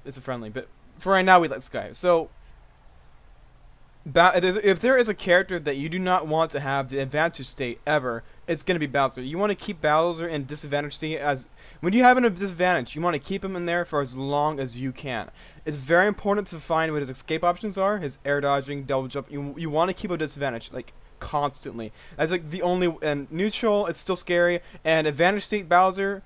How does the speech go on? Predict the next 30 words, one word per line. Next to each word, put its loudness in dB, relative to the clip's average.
don't 0
wanna -2
play 0
with -4
him. -10
'Cause 0
you're 0
on 0
top 4
of -4
the -16
platform, 4
like -4
right 0
now, 2
he's -2
under 0
you, -2
he's -8
gonna, -6
he's -4
gonna -4
side 0
B -4
you -4
on -4
top -12
of -14
the -14
platform, -2